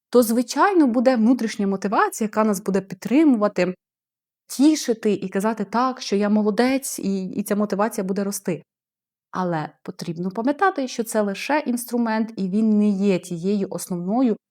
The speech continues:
рушійною силою. Чому це так, можна більш детальніше розібратися, коли ви послухаєте і дізнаєтесь, як працює допамін.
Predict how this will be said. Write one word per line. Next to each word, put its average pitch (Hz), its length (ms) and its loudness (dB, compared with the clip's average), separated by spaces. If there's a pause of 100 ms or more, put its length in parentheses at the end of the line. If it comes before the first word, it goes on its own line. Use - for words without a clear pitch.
(140)
рушійною 214 760 0 (160)
силою. 180 580 -2
Чому 240 300 4
це 277 140 -2
так, 370 340 2
можна 247 340 4
більш 220 220 -4
детальніше 247 600 0 (320)
розібратися, 196 840 0
коли 269 600 2
ви 233 160 -2
послухаєте 226 720 -2
і 202 40 0
дізнаєтесь, 220 560 0
як 240 200 0
працює 233 340 0
допамін. 208 460 0